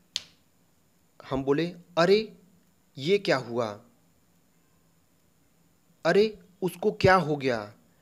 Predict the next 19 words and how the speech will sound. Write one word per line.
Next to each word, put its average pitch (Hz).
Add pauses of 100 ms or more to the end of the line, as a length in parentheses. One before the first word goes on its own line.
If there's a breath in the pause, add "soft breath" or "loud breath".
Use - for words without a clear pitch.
(120)
हे 196
भगवान!" 135 (540 soft breath)
तो 151
जब 160
"हे 175
भगवान" 165
हम 170
बोलते 160
हैं, 202
तो 175 (220)
ऐसे 135
शब्दों 156
में 190
विस्मयादि 143
बोधक 131
का 131
प्रयोग 117
करते 117
हैं। 104